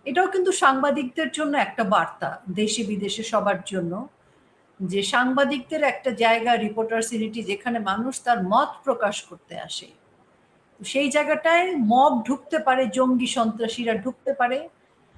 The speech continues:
এবং ইনকিলাব মঞ্চের কিছু জঙ্গি টঙ্গি তারা ঢুকেছে। এখন বাংলাদেশের সাংবাদিকরা যদি এখনো এই ইঙ্গিতটা বুঝতে না পারে,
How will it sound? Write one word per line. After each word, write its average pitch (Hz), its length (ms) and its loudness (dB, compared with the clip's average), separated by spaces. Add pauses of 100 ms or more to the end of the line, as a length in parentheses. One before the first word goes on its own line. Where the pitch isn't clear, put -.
(260)
এবং 220 180 -8
ইনকিলাব 254 580 4
মঞ্চের 247 480 0 (240)
কিছু 240 220 -10 (520)
জঙ্গি 226 300 0
টঙ্গি 214 420 -4
তারা 196 300 0
ঢুকেছে। 190 460 -8 (1120)
এখন 226 320 0
বাংলাদেশের 285 720 2
সাংবাদিকরা 294 960 0
যদি 320 320 -4 (600)
এখনো 320 540 4
এই 254 380 0
ইঙ্গিতটা 277 440 0
বুঝতে 262 480 -4
না 202 140 2
পারে, 165 300 -2